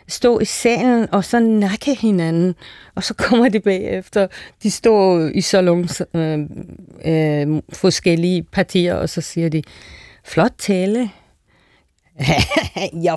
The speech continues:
fik dig," eller... Altså, jeg vil ønske, hele Danmark kunne tale sådan her til hinanden, skrive sådan til hinanden, fordi tør du at lave et update om et eller andet,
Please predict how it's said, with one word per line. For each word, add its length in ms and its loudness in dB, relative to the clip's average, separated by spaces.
fik 300 -4
dig," 260 -2
eller... 240 -2
Altså, 280 2
jeg 100 2
vil 120 2
ønske, 460 2
hele 320 0
Danmark 720 0
kunne 140 0
tale 340 0
sådan 340 -2
her 240 -2
til 220 -2
hinanden, 500 0
skrive 480 -2
sådan 400 0
til 160 4
hinanden, 480 2
fordi 400 0
tør 280 2
du 220 2
at 120 4
lave 400 4
et 120 -4
update 600 0
om 260 0
et 160 2
eller 140 4
andet, 320 2